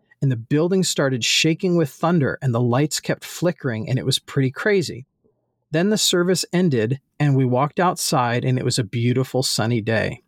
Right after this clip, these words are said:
The whole thing was rigged to scare people into thinking we were about to die and better quickly say the prayer." Uh, Omar says he remembered that while he was there, he heard one adult saying that that was too much and inappropriate.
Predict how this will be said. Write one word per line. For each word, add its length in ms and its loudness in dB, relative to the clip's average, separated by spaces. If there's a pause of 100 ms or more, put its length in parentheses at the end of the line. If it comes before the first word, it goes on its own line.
(460)
The 100 -2
whole 260 0
thing 240 0
was 160 0
rigged 360 0
to 100 -2
scare 340 0
people 340 0
into 200 0
thinking 420 0
we 140 2
were 120 2
about 320 0
to 80 -2
die 260 0
and 140 -2
better 220 -2
quickly 380 -4
say 220 -2
the 80 -2
prayer." 400 0 (680)
Uh, 240 0
Omar 300 2
says 300 -2
he 100 0
remembered 580 0 (160)
that 480 -2 (220)
while 140 0
he 140 0
was 220 0
there, 300 2
he 120 0
heard 300 -2
one 160 0
adult 360 0
saying 420 -2 (300)
that 120 -4
that 180 -2
was 320 -4
too 200 0
much 420 0 (100)
and 300 0
inappropriate. 640 -4